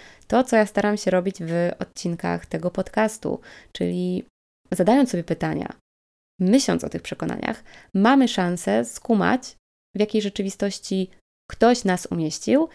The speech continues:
i podjąć taką bardziej świadomą decyzję, czy my na taką rzeczywistość się godzimy.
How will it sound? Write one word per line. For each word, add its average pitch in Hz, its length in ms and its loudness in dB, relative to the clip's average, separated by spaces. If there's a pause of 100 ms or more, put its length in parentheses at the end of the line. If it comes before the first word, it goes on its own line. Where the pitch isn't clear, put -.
(540)
i 302 100 4
podjąć 214 360 2
taką 190 440 -2
bardziej 202 260 0
świadomą 226 300 0
decyzję, 190 420 -2 (400)
czy 233 100 2
my 233 140 4
na 254 100 4
taką 214 240 0
rzeczywistość 185 580 -6
się - 120 -6
godzimy. 208 420 0